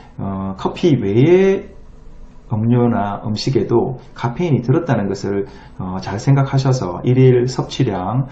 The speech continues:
이백 밀리그램이 초과되지 않도록 계산하는 습관을 좀 들였으면 좋겠습니다. 그래서 이제 컵을 기준으로 본다면 이렇게 커피잔, 이게 한 잔,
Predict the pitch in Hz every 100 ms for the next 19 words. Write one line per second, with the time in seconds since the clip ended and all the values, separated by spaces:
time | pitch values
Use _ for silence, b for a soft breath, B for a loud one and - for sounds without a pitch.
0 | B B 113 127 143 143 135 107 101 101
1 | 135 147 143 - - 190 123 107 92 95
2 | - 95 - - - - - - - -
3 | - - 113 135 143 143 143 - - 123
4 | 98 113 127 110 - 120 117 95 - -
5 | 127 95 87 87 92 135 - - B B
6 | B B B B B B B B B -
7 | 190 180 160 - 262 208 139 147 143 123
8 | 110 101 107 101 98 110 120 120 - -
9 | - - 107 - - - 139 127 135 156
10 | 127 92 -